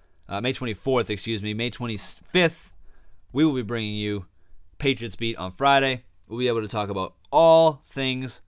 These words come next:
Patriots O T As. How does Brandin Cooks look with Tom Brady? How did the young defensive players look trying to come in here? How do all the new, uh, running backs look? Who's, you know, trying to get a spot? Who's doing what?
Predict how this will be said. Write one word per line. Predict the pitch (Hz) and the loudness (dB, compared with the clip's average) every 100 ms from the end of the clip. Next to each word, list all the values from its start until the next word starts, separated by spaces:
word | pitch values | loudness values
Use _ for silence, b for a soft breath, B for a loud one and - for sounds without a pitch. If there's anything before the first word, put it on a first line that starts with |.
| _ - | _ -8
Patriots | 127 131 123 - | -4 -2 0 -2
O | 113 | -2
T | 107 107 107 104 | -4 -2 0 0
As. | 104 - b b | -2 -6 b b
How | - 156 | -2 2
does | 160 | 2
Brandin | 113 151 143 117 | 0 0 0 -4
Cooks | 151 143 - - | -4 -4 -4 -6
look | 131 123 | -6 -8
with | 110 | -8
Tom | 131 127 120 | -4 -2 -2
Brady? | 123 123 104 | -2 -2 -2
How | 101 127 139 | 0 2 2
did | 135 113 | -2 -8
the | |
young | 117 131 127 | -6 -4 -6
defensive | 113 123 127 123 113 | -6 -6 -6 -10 -10
players | 101 131 123 113 | -4 -2 0 -2
look | 110 120 | -4 -6
trying | - 123 113 | -6 -8 -8
to | 107 _ - - - _ - | -10 _ -20 -20 -20 _ -12
come | 135 127 | -8 -6
in | 123 | -4
here? | 117 107 - B | -4 -4 -6 B
How | - 147 | 0 2
do | - - | 2 4
all | 143 156 160 | 6 6 6
the | 143 | 0
new, | 135 139 143 139 131 b b b b - | -2 0 2 2 0 b b b b -14
uh, | 92 92 | -12 -8
running | 107 143 151 135 | 0 0 0 0
backs | 117 101 95 - | 0 0 -2 -4
look? | 117 98 | -4 -4
Who's, | 135 147 120 107 | -2 -2 -2 -8
you | - - 120 | -14 -10 -8
know, | 110 | -6
trying | 107 127 127 | -4 -4 -2
to | |
get | 123 | -2
a | 120 | -2
spot? | - 131 127 120 | -2 2 2 2
Who's | 131 117 | -4 -4
doing | 131 127 127 | -4 -4 -4
what? | 131 123 | 0 0